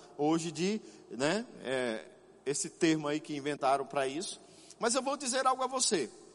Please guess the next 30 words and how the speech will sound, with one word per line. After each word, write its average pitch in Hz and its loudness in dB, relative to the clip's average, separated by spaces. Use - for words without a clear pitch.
isso - -2
não 233 2
é 240 4
juízo 202 -2
de 151 -6
Deus, - -6
porque 202 4
não 214 0
estamos 220 0
na 196 4
dispensação 156 -6
do 143 -6
juízo, 117 -8
estamos 143 -6
na 123 -2
dispensação 131 -6
da 143 -2
graça. 95 -8
Mas 320 0
por 349 -2
que 339 4
essas 285 6
coisas 233 2
acontecem? 180 0
Porque 185 6
o 190 8
Deus 220 8
desse 226 4
século, 156 2
Satanás, 180 2